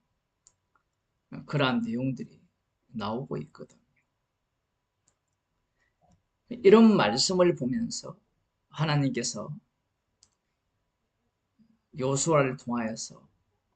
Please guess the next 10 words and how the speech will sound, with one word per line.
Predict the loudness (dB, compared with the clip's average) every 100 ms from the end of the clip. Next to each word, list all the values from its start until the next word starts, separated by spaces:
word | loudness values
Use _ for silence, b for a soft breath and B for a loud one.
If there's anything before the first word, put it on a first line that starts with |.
| _ -8
약속의 | -6 -4 -4 -4 -8 -10
땅을 | -10 -10 -10
주신 | -10 -4 -4 -4 -12 -16 -12
이 | -12 -12
과정들을 | -12 -6 -2 0 0 -2
보면서 | -6 -8 -10 -12 -16 -18 _ _ _ _ _ _ _ _ _ _ _ _ -4
우리도 | 2 6 6 6
믿음을 | 2 2 2 0 -2
갖고 | -10 -14 -16 -16 -16 _ _ _ _ _ _ _ _ _ _ _ _ _ -16 -4
이렇게 | -2 -2 -4 -8 -8